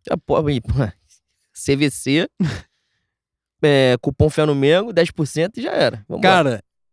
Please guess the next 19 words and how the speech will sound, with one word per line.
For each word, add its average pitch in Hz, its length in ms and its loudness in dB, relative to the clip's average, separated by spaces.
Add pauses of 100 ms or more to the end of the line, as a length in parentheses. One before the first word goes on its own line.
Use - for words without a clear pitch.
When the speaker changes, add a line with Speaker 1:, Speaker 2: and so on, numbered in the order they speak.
(520)
Speaker 2:
aliás, 160 340 2
a 170 60 4
gente 151 240 0
citou 143 340 0
aqui 131 220 -2
Jorge 120 260 2
Jesus 113 360 -2
pra 117 140 -4
caceta. - 440 -10
Jorge 175 220 0
Jesus 156 220 -6
tomou 175 320 -2
um 330 340 -2
amasso 214 460 -4
nesse 135 180 -4
final 147 160 -2
Speaker 1:
Ó, 139 160 4
Speaker 2:
de 120 80 -2
semana. 90 160 -6